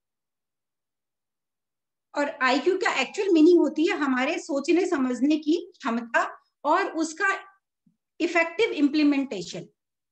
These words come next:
हम जो चीजें सोच रहे हैं, जो समझ रहे हैं, उसको हम implement कैसे कर रहे हैं। हम और def-, और normally जो इस पर, इस level पे जो लोग आते हैं, जो students आते हैं, वो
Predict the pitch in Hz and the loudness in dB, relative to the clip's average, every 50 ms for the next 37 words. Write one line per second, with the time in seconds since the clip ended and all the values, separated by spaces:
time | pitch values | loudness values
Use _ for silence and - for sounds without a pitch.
0 | _ _ _ _ _ - 285 320 330 330 359 392 392 339 339 - 349 370 349 - | _ _ _ _ _ 0 2 4 4 2 2 0 0 0 2 2 0 -2 -6 -6
1 | - 330 294 311 339 330 - 359 339 339 349 349 320 262 302 285 - 262 247 269 | -6 -2 0 0 0 -2 -2 0 2 2 4 2 2 0 -2 -6 -6 -4 -2 -2
2 | 311 269 320 330 302 294 285 277 302 381 392 392 _ _ _ _ _ _ _ - | -2 -2 0 0 0 0 0 -2 -4 -6 -8 -12 _ _ _ _ _ _ _ -2
3 | 330 349 - - 392 392 392 359 339 349 311 320 320 285 - 370 403 370 427 440 | -2 -2 -2 -4 -8 -6 -4 0 0 0 0 2 0 0 0 2 2 2 2 0
4 | 427 415 359 277 247 254 277 240 - 190 160 156 170 160 165 160 170 - _ _ | -2 -2 -4 -4 -4 -4 -4 -4 -4 -6 -6 -6 -8 -8 -8 -10 -14 -18 _ _
5 | _ _ _ _ _ _ _ _ _ - 302 349 392 415 349 302 - - - - | _ _ _ _ _ _ _ _ _ -2 0 0 0 -2 -4 -8 -10 -10 -6 -2
6 | 285 277 285 240 214 269 302 - - _ - 294 311 320 311 302 285 294 302 311 | 0 0 0 2 2 2 0 0 -6 _ -2 0 2 4 4 4 4 4 4 4
7 | 381 392 415 359 - 180 170 180 254 269 - 311 427 - - - _ _ _ _ | 4 4 2 0 0 -2 -4 -8 -8 -8 -6 -6 -8 -8 -10 -16 _ _ _ _
8 | _ _ _ _ - 349 339 - - - - 285 370 349 - 320 302 262 269 294 | _ _ _ _ 2 2 2 2 0 -2 -4 -4 -6 -4 -4 -2 -2 0 0 -2
9 | 302 311 392 262 339 349 294 285 294 285 254 220 208 - 226 233 233 254 311 311 | -4 -6 -6 -4 -2 0 0 0 -2 -4 -6 -8 -8 -8 -8 -8 -6 -6 -6 -6
10 | 226 285 285 277 262 - - 262 277 349 381 339 - 240 190 180 - 180 175 175 | -6 -6 -8 -10 -10 -12 -12 -8 -4 -2 -2 -2 -2 -2 -6 -6 -8 -12 -10 -10
11 | 196 202 269 302 330 381 359 - | -8 -2 0 0 0 0 -2 -6